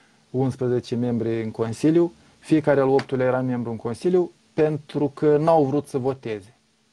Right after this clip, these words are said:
Oamenii nu erau obișnuiți cu alesul, cu votatul, era încă, uh, vie amintirea Uniunii Sovietice, când era un singur candidat.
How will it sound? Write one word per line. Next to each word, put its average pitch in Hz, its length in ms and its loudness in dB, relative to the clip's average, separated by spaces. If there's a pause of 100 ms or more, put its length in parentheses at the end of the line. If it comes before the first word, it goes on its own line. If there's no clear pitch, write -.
(460)
Oamenii 165 320 -2
nu 156 160 -4
erau 117 260 -2
obișnuiți 113 520 -10
cu 107 160 -6
alesul, 131 460 2
cu - 120 -10
votatul, 123 720 -2 (360)
era 131 560 -2 (380)
încă, 127 560 -10 (840)
uh, 110 320 -14
vie 127 680 2
amintirea 120 540 -2
Uniunii 117 340 -2
Sovietice, 135 560 -4
când 123 180 -6
era 120 140 -4
un 117 120 -6
singur 117 340 -6
candidat. 117 600 -2